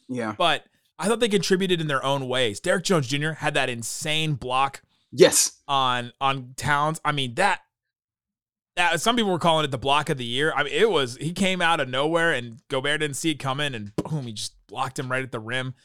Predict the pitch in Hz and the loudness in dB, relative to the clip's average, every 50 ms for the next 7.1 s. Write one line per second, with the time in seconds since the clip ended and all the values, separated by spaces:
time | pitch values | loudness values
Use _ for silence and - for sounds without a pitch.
0 | _ _ _ _ _ - 117 110 107 113 156 208 220 196 151 151 123 123 123 135 | _ _ _ _ _ -10 -8 -8 -6 -4 0 2 2 2 0 -2 -6 -8 -6 -4
1 | 151 147 143 135 127 123 117 113 127 120 107 - - 127 123 117 - - 143 131 | -4 -2 -2 -2 -2 -4 -4 -4 -4 -6 -6 -6 -4 -2 -2 -2 -4 -4 -6 -6
2 | 127 120 117 107 104 - - 127 123 127 - 135 127 123 117 110 - 123 98 110 | -4 -6 -6 -8 -10 -4 0 0 0 0 0 -4 -8 -8 -8 -8 -10 -10 -8 -8
3 | 113 113 110 123 120 113 104 - - 165 170 170 175 185 160 135 135 110 104 120 | -8 -8 -6 -6 -8 -8 -8 -8 -10 -8 -6 -6 -4 -4 -6 -6 -8 -10 -8 -8
4 | 127 123 110 120 113 101 - 127 131 135 131 127 123 123 117 107 - - - - | -8 -6 -6 -8 -8 -8 -4 -4 -2 -2 -2 -2 -4 -4 -6 -6 -8 -12 -20 -20
5 | - _ - 131 120 107 - 160 151 147 139 123 - 131 117 - - - 151 139 | -12 _ -2 -2 -2 0 2 4 4 4 2 0 -6 -8 -10 -8 -8 -6 -6 -6
6 | 127 117 135 127 - - 135 127 131 110 123 117 107 107 107 104 98 117 117 107 | -4 -4 -4 -4 -4 -4 -6 -6 -6 -6 -6 -6 -8 -8 -10 -14 -12 -12 -12 -12
7 | 87 85 | -14 -16